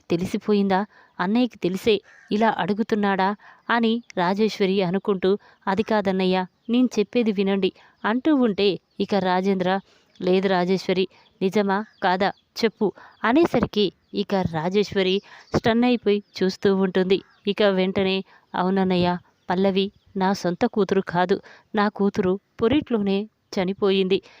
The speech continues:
ఇక నేను బాధపడుతూ ఉంటే సిస్టర్సే పల్లవిని తెచ్చి నా చేతిలో పెట్టారు" అని రాజేశ్వరి అంటుంది. ఆ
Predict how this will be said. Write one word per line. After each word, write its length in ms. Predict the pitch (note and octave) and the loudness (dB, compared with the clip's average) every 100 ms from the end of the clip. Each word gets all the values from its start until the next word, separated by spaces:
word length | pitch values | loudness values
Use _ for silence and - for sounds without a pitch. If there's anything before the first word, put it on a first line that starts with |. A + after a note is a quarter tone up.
| _ | _
ఇక 160 | A#3 A#3 | -4 0
నేను 240 | A3 G#3+ G3+ | 0 0 0
బాధపడుతూ 580 | E3 E3+ G#3 G#3 F#3+ G3+ F#3+ | -2 -2 -2 -2 -2 0 0
ఉంటే 240 | F#3 - G3+ - _ | 0 -2 -2 -6 _
సిస్టర్సే 640 | - C#4 - D4+ B3 - G3+ G#3+ _ | -2 -2 0 -2 0 0 -2 -2 _
పల్లవిని 420 | F3 F3 G3 G#3 - | -6 -2 -2 -2 -2
తెచ్చి 280 | F3+ - F#3 - _ _ | -4 -2 -4 -6 _ _
నా 120 | F#3+ G3 | -4 -4
చేతిలో 440 | - F3+ G3+ G3 | -2 -2 0 -2
పెట్టారు" 460 | F3+ F#3 G3 G3 G#3 - - _ | -2 -2 -2 -2 -2 -6 -20 _
అని 260 | G3 G3 F#3 G#3 - | -4 -2 -2 -6 -4
రాజేశ్వరి 600 | E3+ F3 G#3 G3+ G#3 F#3+ | -2 0 0 -2 -2 0
అంటుంది. 400 | G3 F3 G3 F#3+ - - - _ | 0 -2 -2 -2 -4 -8 -20 _
ఆ 80 | G3 | -4